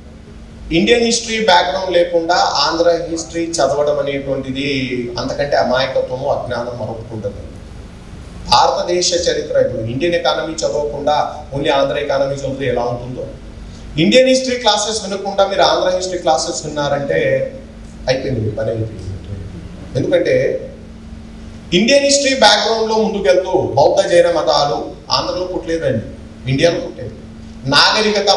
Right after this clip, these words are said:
మొట్టమొదటి నాగరికత ఆంధ్రలో రాలేదు, ఎక్కడో సింధు లోయలో, గంగా నది లోయల్లో. కాబట్టి అసలు నాగరికతలు ఏంటి, మతాలు ఏంటి, ఎప్పుడు పుట్టాయి, ఎక్కడ పుట్టాయి, వాటి ఎక్స్‌టెన్షన్ ఆంధ్రలో ఎలా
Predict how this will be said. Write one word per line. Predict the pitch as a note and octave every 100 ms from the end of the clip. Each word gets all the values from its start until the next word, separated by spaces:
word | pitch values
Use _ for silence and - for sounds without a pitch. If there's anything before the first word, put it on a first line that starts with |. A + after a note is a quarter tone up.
| E3
మొట్టమొదటి | - - F#3+ F#3 F3+
నాగరికత | E3 E3+ F3+ F3 E3+ E3 - E3
ఆంధ్రలో | E3+ E3+ F3 E3
రాలేదు, | D#3+ E3 D#3+ C3
ఎక్కడో | - E3+ -
సింధు | D#3 E3
లోయలో, | E3 E3 E3 E3
గంగా | F#3+ - D#3
నది | D#3 D#3+ D3+
లోయల్లో. | D3+ D3+ D3+ C#3+ - - -
కాబట్టి | F3+ - G#3
అసలు | G#3 D3 C#3
నాగరికతలు | F#3 G#3+ A3+ A3+ A3 F#3+ D#3
ఏంటి, | C#3+ C#3 D3+ D3
మతాలు | C3+ - G#3 G#3 F3+
ఏంటి, | E3+ E3+ E3 - - D3
ఎప్పుడు | A3+ A3
పుట్టాయి, | F#3+ E3+ D#3+ D#3+ D3+
ఎక్కడ | - G#3 F3+
పుట్టాయి, | E3+ D3+ D3+ D3 - - - D#3
వాటి | F3+ - B3 G#3+
ఎక్స్‌టెన్షన్ | - C#4+ C#4+ D4 B3
ఆంధ్రలో | G#3+ A3 G#3+ F#3
ఎలా | D3+